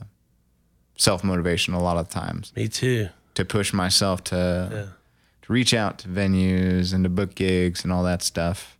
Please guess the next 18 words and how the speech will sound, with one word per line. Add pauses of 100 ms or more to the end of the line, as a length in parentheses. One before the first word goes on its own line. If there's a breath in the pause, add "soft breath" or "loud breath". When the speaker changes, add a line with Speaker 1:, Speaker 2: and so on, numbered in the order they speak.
Speaker 1:
Um, (1700 soft breath)
Speaker 2:
Well,
I
think
a
lot
of
us
have
that,
that,
that
issue
for
<laughs>
sure
is,
uh,